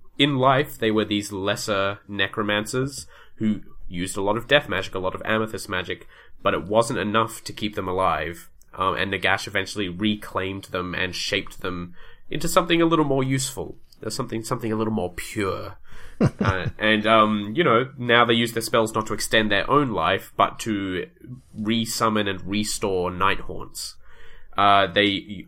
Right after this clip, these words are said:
Speaker 1: carry usually either a big maul or a s-, or a s-, cold bladed sword. Um,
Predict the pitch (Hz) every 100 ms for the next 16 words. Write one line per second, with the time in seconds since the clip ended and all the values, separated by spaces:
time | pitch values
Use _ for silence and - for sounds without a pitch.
0 | - - - 101 98 95 98 92 92 98
1 | 98 95 92 101 95 104 95 95 104 104
2 | 110 104 90 90 - - - - 92 87
3 | 87 - - - - 92 98 113 - 101
4 | 95 92 90 - 95 90 98 104 - 92
5 | 92 90 95